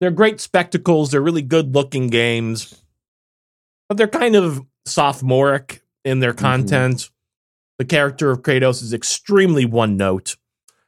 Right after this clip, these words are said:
Speaker 1: I think he probably got a little bit of depth in the more recent God of War that came out in the P S five. Didn't play that one, of course. Um, or was that P S four? I don't even know.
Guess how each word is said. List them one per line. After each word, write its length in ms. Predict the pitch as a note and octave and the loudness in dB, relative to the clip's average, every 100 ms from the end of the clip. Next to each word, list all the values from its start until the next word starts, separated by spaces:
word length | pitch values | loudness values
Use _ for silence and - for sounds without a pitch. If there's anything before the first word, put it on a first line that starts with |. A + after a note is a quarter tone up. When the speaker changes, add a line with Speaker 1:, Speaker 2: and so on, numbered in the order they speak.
| _ | _
Speaker 1:
I 120 | - E3 | 0 2
think 160 | F#3+ | 2
he 100 | F3+ | 0
probably 320 | C#3 D#3 D3+ | -2 0 0
got 160 | C#3+ C3+ | 0 0
a 40 | |
little 300 | A#2+ B2 E3 E3 | 0 0 2 2
bit 140 | D#3 | 0
of 160 | D3+ B2 | -2 0
depth 400 | C3 C3+ - - | 0 -2 -8 -8
in 160 | C#3 | -2
the 60 | C3 | -2
more 220 | A#2+ B2 | -2 -2
recent 440 | A#2 A#2+ C3 C#3+ C#3+ | -2 -4 -6 -8 -4
God 200 | C3 B2+ | -2 -2
of 60 | |
War 240 | A#2 B2+ C3 | -2 -4 -4
that 140 | A#2+ | -6
came 220 | - C3 B2 | -8 -6 -6
out 120 | B2+ | -8
in 60 | |
the 60 | A2 | -10
P 160 | - B2 | -8 -6
S 160 | G2+ | -6
five. 340 | - C3 C3 B2+ | -4 -2 -2 -2
Didn't 200 | C#3+ A#2 | -6 -4
play 220 | B2+ C3+ | 0 2
that 180 | C#3 D3 | 2 0
one, 120 | C3+ | -2
of 120 | C3 | -4
course. 360 | C3 C3 B2 - _ _ _ _ _ _ _ | -4 -4 -4 -8 _ _ _ _ _ _ _
Um, 240 | A2 A2 - | -6 -4 -6
or 60 | D3+ | -6
was 80 | |
that 140 | E3 E3+ | -6 -4
P 120 | D#3+ | -4
S 120 | C#3 | -4
four? 380 | - C3 G2 F2 _ _ _ | -4 -4 -2 -4 _ _ _
I 60 | F#3 | 0
don't 100 | F3+ | 2
even 160 | E3+ | 4
know. 220 | D#3 G2 | 2 0